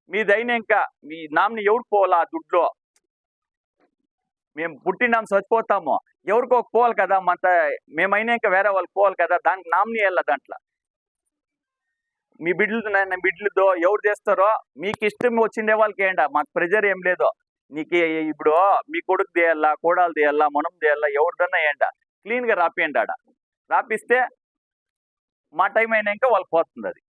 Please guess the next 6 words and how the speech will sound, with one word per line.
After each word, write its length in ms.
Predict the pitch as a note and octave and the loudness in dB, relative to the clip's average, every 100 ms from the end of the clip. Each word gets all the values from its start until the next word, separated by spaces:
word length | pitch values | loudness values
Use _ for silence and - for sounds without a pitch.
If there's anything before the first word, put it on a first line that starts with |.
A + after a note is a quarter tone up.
| _ _ _ - | _ _ _ -12
అట్లా 220 | A#2 C3+ - _ _ _ _ C3+ | -12 -8 -10 _ _ _ _ -10
అర్థమైందేంకా? 680 | - F#3+ F3 E3 D#3 D3 G3+ A3 _ _ _ _ _ - | -6 -4 -2 -2 -2 0 -2 -2 _ _ _ _ _ -4
దానికే 400 | D#3+ F#3+ F3+ G#3+ A#3+ - _ _ D3 | -2 -2 -2 0 0 -4 _ _ -8
మీరంతా 380 | D#3+ E3+ F#3 G#3+ E3+ | -2 -2 0 0 2
ఒక్కొక్కరే 400 | F3 G3+ F#3+ G#3 E3+ | 2 0 0 0 0
రాండ, 220 | C3+ | -2